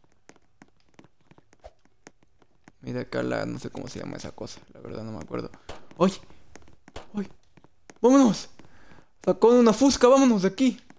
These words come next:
Una, una minionchela. <laughs> No manches. ¿Qué pasó, doña? Deme dos.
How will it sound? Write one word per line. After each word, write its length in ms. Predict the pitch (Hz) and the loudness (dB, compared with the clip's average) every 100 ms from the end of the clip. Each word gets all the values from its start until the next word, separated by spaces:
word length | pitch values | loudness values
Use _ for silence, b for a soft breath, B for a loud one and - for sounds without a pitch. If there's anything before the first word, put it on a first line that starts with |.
| _ _ - - _ _ _ _ - | _ _ -20 -20 _ _ _ _ -8
Una, 420 | 254 277 269 294 370 311 B 294 285 B | -4 2 4 4 0 -4 B -20 -20 B
una 240 | - 254 269 | -4 2 2
minionchela. 1040 | 254 233 240 233 226 269 277 269 247 233 - | 2 2 2 0 0 4 4 6 4 4 0
<laughs> 40 | - 480 - 605 - 719 698 659 640 - 855 B 415 403 370 349 B - | -6 -6 -4 -4 -6 -6 -8 -8 -4 -6 -6 B -10 -10 -12 -16 B -12
No 560 | 247 262 269 294 247 | -2 2 4 4 0
manches. 880 | 226 226 233 233 233 233 - - 208 - _ _ _ _ _ _ _ - _ _ _ _ _ _ _ | -2 -2 -2 -2 -4 -8 -8 -8 -8 -16 _ _ _ _ _ _ _ -20 _ _ _ _ _ _ _
¿Qué 180 | - _ | -20 _
pasó, 240 | 170 180 175 | -18 -14 -14
doña? 240 | 170 151 | -10 -10
Deme 400 | 151 170 170 165 | -10 -12 -10 -6
dos. 520 | 156 160 - - - | -4 -4 -8 -20 -20